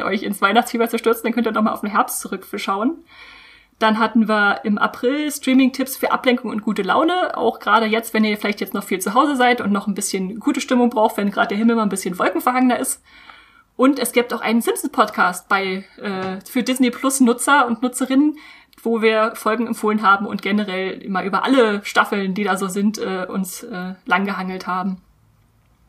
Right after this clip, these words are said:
Dann bleibt mir eigentlich vor allem noch zu fragen, Hendrik, wo können die Leute da draußen dich denn außerhalb des Podcasts lesen,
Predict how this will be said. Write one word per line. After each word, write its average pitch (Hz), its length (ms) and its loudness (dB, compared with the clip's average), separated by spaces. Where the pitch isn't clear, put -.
Dann 233 360 2
bleibt 202 320 -2
mir 277 160 0
eigentlich 254 340 -4
vor - 160 -4
allem 285 180 2
noch 262 200 0
zu - 160 -6
fragen, 208 340 2
Hendrik, 254 520 0
wo 247 140 0
können 277 420 2
die 240 180 2
Leute 226 340 0
da 214 140 4
draußen 208 400 2
dich 185 160 -6
denn - 180 -4
außerhalb 202 420 -4
des 185 180 -6
Podcasts - 760 -4
lesen, 196 520 -4